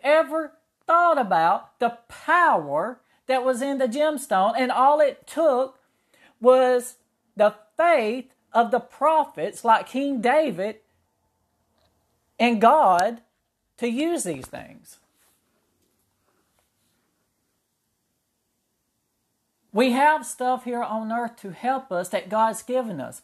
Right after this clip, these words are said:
but we have, over the years and generations, spoken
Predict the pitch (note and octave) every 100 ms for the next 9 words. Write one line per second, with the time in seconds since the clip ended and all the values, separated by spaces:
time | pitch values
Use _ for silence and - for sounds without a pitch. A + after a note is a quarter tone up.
0 | - A#3 G3+ A#3+ B3+ B3+ B3 A3 - -
1 | A#3+ C4 B3+ A#3+ G3+ C4 C#4 C4 A3+ G#3+
2 | A#3 A#3+ A#3+ A3 B3 B3+ - G3+ G3+ -
3 | - _ - _ _ _ _ _ - A#3+
4 | B3 A#3+ A3 A3+ G#3